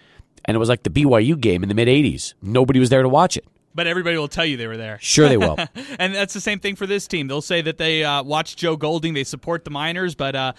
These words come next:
Speaker 2: yeah, it's just, it's real interesting, and it's weird, Steve. I, I mean, I've covered U tep for, this is, like,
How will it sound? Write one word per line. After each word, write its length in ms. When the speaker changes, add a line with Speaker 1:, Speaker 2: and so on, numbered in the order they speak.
Speaker 2:
yeah, 180
it's 140
just, 180
it's 200
real 180
interesting, 680
and 120
it's 140
weird, 560
Steve. 320
I, 220
I 100
mean, 120
I've 200
covered 380
U 140
tep 240
for, 320
this 200
is, 120
like, 160